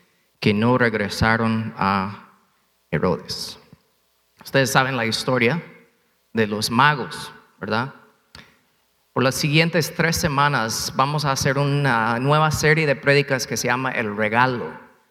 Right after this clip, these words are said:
Y vamos a estar estudiando el significado de cada uno de los regalos que dieron los magos a Jesús.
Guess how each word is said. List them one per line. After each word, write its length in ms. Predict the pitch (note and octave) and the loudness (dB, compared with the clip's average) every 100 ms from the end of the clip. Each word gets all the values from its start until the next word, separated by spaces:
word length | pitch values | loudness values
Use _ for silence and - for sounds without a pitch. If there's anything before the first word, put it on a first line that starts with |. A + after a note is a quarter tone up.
| _ _ _ - | _ _ _ -6
Y 60 | B2 | -2
vamos 320 | C3 D3 D3+ | -2 -2 -2
a 40 | |
estar 280 | D3 D3 C#3 | -2 0 0
estudiando 640 | C3 - C3 A#2 A#2+ C3+ C#3+ | 0 -4 -6 -2 -2 -2 -4
el 120 | B2 | -4
significado 760 | - B2 A#2+ B2 B2+ B2 C#3+ | -8 -8 -8 -6 -4 -4 -2
de 160 | B2 A2 | -2 -2
cada 360 | - C3 C#3+ C#3 | 0 2 2 0
uno 240 | A#2 B2+ | 0 -2
de 80 | A#2 | 0
los 220 | A2 - | -2 -2
regalos 440 | C#3 G2+ G2 A#2+ | -4 -2 -2 -4
que 160 | - A2+ | -4 -4
dieron 380 | F#2+ F#2+ A#2+ A#2 | 0 0 0 -2
los 140 | A#2 | -2
magos 400 | F#2+ F#2 F#2+ - | -2 -2 -2 -4
a 80 | G2 | -4
Jesús. 460 | - - B3 D#3 | -4 -2 0 0